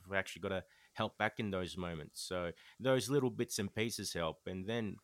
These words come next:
someone like Mario Rui, I thought, you know, he was just one of Sarri's boys from Empoli. Then he went to Roma, then came to Napoli. But he's very reliable on that left flank under Spalletti. And then another one is, uh, Lobotka.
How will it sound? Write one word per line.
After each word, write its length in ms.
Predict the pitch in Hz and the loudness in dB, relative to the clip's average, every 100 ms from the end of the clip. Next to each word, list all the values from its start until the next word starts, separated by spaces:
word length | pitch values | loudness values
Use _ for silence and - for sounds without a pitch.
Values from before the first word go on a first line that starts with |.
| _ _ - | _ _ 0
someone 280 | 139 143 | 4 4
like 120 | 135 113 | 4 4
Mario 340 | 127 123 110 | 4 6 4
Rui, 480 | 101 127 143 104 90 | 4 6 6 6 2
I 160 | 90 113 | 4 2
thought, 320 | - 110 104 - _ _ | 2 0 0 -6 _ _
you 60 | 107 | 0
know, 120 | 101 | 2
he 160 | 104 107 | 2 2
was 120 | 101 | 0
just 220 | 113 - | 0 0
one 140 | 113 | 0
of 180 | 104 - _ _ _ | 0 -2 _ _ _
Sarri's 600 | - 104 117 113 92 80 | 0 2 2 0 -4 -4
boys 400 | 78 80 78 - | -4 -2 -2 -6
from 400 | - 85 80 80 | -6 -6 -4 0
Empoli. 500 | 98 117 - 90 80 80 | 2 2 0 -4 -4 -2
Then 120 | 101 | -2
he 60 | |
went 220 | 92 92 - | -2 -4 -4
to 120 | 87 | -4
Roma, 520 | 78 80 104 110 107 | -4 -2 0 0 0
then 280 | 90 92 90 - _ _ _ - | -2 -2 -4 -8 _ _ _ -2
came 180 | 110 107 | 0 0
to 120 | 90 | 0
Napoli. 600 | 95 113 113 92 98 92 | 4 2 2 -2 -2 0
But 240 | 104 98 - _ | 0 0 -4 _
he's 300 | - 127 143 | -2 0 0
very 440 | 98 127 131 123 123 | 4 6 6 4 0
reliable 560 | 104 101 104 123 117 110 | -2 2 4 4 2 0
on 80 | 101 | 0
that 140 | 90 | -2
left 260 | 95 92 - | -2 -4 -4
flank 300 | - 90 85 | -4 -4 -2
under 420 | 87 87 82 78 - | -4 -4 -4 -4 -8
Spalletti. 800 | - - 76 85 - 135 139 139 _ _ | -6 -4 -2 -2 -4 -8 -8 -10 _ _
And 140 | - 101 | -4 -2
then 180 | 104 101 | 0 0
another 320 | 98 113 117 | 2 4 4
one 260 | 98 120 - | 2 0 -2
is, 360 | - 101 90 98 | -2 -2 -2 -4
uh, 120 | 98 | -4
Lobotka. 600 | 98 87 123 - 95 | -6 0 -2 0 -2